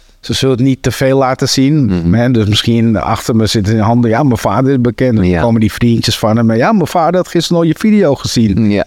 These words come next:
Speaker 1: Weet je, en dan, "Ja, oké." En dan doet hij zo nonchalant van, "Ja, natuurlijk," weet je. Maar
Speaker 2: Mijn moeder is fan van True Olympic.
Speaker 1: Ja, ja, ja.
Speaker 2: Ja.
Speaker 1: <laughs> Weet je, dus, eh, nee, dus hij is misschien iets te jong om te real-, realiseren hoe groot het echt was. Hoeft ook niet. En hij gaat wel eens mee naar de shows, weet je. En dan, dan ziet hij dat. En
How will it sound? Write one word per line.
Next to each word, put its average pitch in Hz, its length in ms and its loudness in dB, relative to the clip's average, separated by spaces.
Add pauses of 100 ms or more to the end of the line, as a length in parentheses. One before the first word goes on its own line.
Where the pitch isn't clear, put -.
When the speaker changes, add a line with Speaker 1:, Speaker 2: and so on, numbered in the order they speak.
Speaker 1:
Weet 98 180 0
je, 127 60 -2
en 117 60 0
dan, 117 140 0
"Ja, 120 220 0
oké." 110 360 0 (380)
En 101 120 -2
dan 107 80 2
doet 110 120 0
hij 110 180 0
zo 117 180 0
nonchalant 110 640 0
van, 113 120 0
"Ja, 107 100 0
natuurlijk," 104 580 0
weet 80 240 -2
je. 107 100 0
Maar 104 180 0
Speaker 2:
Mijn 98 100 2
moeder 113 220 2
is 101 100 -2
fan 110 220 -2
van 95 120 -2
True 110 160 0
Olympic. 104 260 0 (140)
Speaker 1:
Ja, 113 60 -6
ja, - 20 -2
ja. 101 220 0
Speaker 2:
Ja. 131 100 -4 (200)
Speaker 1:
<laughs> 151 80 -4
Weet - 160 -8
je, 127 80 -2
dus, 107 320 -2
eh, 101 260 0 (580)
nee, 131 240 0
dus 131 180 0
hij 131 220 0
is 131 180 -2
misschien 135 440 0
iets 131 160 -2
te 131 80 0
jong 127 220 2
om 120 120 0
te 131 140 -2
real-, 113 300 2
realiseren 117 720 0
hoe 113 100 0
groot 113 320 0
het 90 120 -2
echt 95 180 -2
was. 117 260 0
Hoeft 101 220 -2
ook 107 160 0
niet. 117 300 -2 (400)
En 107 140 -2
hij 101 80 0
gaat 101 220 0
wel 104 100 2
eens 98 120 0
mee 101 220 0
naar 95 140 2
de 92 80 0
shows, 101 420 0
weet 80 300 0
je. 98 140 0
En 85 200 2
dan, 87 220 2
dan 90 100 2
ziet - 260 -2
hij 98 100 0
dat. 90 300 -2
En 87 340 -2